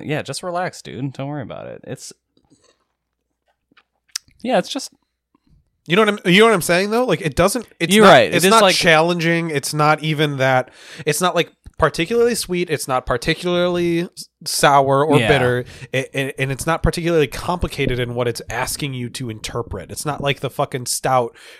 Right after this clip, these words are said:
Speaker 2: where it's, like, hitting you with nineteen
Speaker 1: Yeah.
Speaker 2: different flavors, being like, "Parse this, bitch!"
Speaker 1: No,
Speaker 2: You know
Speaker 1: it's
Speaker 2: what
Speaker 1: much
Speaker 2: I mean?
Speaker 1: more of, like, a crisp finish and, like, honestly, maybe one of the more, like, reserved
Speaker 2: It is.
Speaker 1: hazies that,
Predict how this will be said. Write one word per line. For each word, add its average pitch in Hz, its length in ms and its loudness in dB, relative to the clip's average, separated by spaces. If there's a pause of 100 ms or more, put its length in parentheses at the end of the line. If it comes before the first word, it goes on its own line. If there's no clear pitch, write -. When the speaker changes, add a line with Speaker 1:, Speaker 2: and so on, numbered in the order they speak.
Speaker 2:
where 139 160 -2
it's, - 140 -6
like, 127 160 -8
hitting 143 320 -4
you 139 80 -4
with 135 120 -2
nineteen 127 520 0
Speaker 1:
Yeah. 147 80 0
Speaker 2:
different 143 260 0
flavors, 135 400 -4
being 143 160 -6
like, 139 160 -4 (300)
"Parse 285 320 10
this, 302 240 6
bitch!" - 600 2
Speaker 1:
No, 127 140 4
Speaker 2:
You 127 60 8
know 214 60 4
Speaker 1:
it's 196 60 2
Speaker 2:
what 160 140 6
Speaker 1:
much 180 60 2
Speaker 2:
I 190 40 2
mean? 165 60 2
Speaker 1:
more 147 180 6
of, 139 120 2
like, 120 240 2
a 95 240 2
crisp - 340 -4
finish 113 480 -2
and, 101 140 -4
like, 92 200 -4 (200)
honestly, 247 420 -2 (100)
maybe 92 540 -6
one 92 240 -4
of 101 100 -6
the 95 100 -8
more, 92 280 -6
like, 85 320 -8 (380)
reserved 104 960 -4 (100)
Speaker 2:
It 139 100 2
is. 135 200 4
Speaker 1:
hazies 98 580 -4
that, 90 360 -6